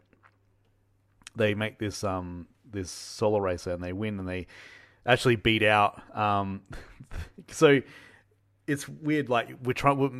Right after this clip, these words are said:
the entire time, me and Mal and my son were trying to work out which parts were Australia and which parts were Hawaii and which parts were, like, other, like, you know, Adelaide, and 'cause everything kinda looks like Australia. <laughs> I think they, they shot the, the bulk of it here. Um,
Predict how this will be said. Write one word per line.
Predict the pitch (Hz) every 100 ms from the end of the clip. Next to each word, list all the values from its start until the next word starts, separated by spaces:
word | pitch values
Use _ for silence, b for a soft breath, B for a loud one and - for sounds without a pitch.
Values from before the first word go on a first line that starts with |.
| - 123
the | 135 135
entire | 131 143 139
time, | 135 117 104 95
me | 104 110
and | 104 101
Mal | 101 98 95
and | 90 92
my | 95
son | 90 110 95
were | 92
trying | - 101
to |
work | 98 92
out | 95 92
which | 98 104
parts | - 98 -
were | 92
Australia | - 98 90 90 82 80
and |
which | 90 -
parts | 87 -
were | 95 87 85 80 80
Hawaii | - 95 87 85 82 82 78
and | 85
which | 90
parts | - 90 -
were, | 87
like, | 82 82 -
other, | 87 87 -
like, | 95 85 - -
you | 98
know, | 82 78 98
Adelaide, | 90 90 87 82
and | 85 82 B B B B B B
'cause | 127 107 - _ _ _ _ -
everything | 127 135 139
kinda | 113 113
looks | 104 -
like | 87
Australia. | - 98 85 78 - - -
<laughs> | - - -
I |
think | 123 135
they, | 139 120 113
they | 110 101
shot | 117
the, | 98 85
the | -
bulk | 90 95 95
of |
it | 90
here. | 80 90 78 - B B B B B B -
Um, | 110 104 104 101 98